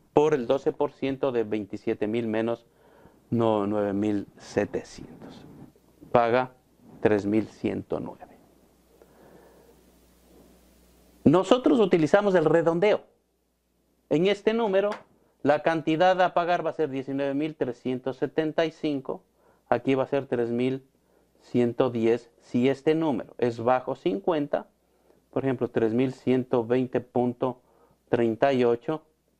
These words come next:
conservamos. Y si es más de cincuenta, le subimos al dígito inmediatamente superior. Se llama redondeo.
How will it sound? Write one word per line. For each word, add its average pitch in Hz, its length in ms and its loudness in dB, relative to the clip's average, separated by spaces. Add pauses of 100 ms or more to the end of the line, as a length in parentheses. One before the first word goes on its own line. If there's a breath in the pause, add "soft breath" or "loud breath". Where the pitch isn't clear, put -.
(600)
conservamos. 117 920 -2 (440 soft breath)
Y 117 100 -2
si 135 180 -2
es 131 120 -2
más 135 220 0
de 147 100 -4
cincuenta, 156 720 -4 (100)
le 117 140 -4
subimos 131 440 -2
al 127 160 -2
dígito 123 320 -8
inmediatamente 110 680 -2
superior. - 500 -16
Se 123 160 0
llama 135 280 0 (680 soft breath)
redondeo. 117 720 -2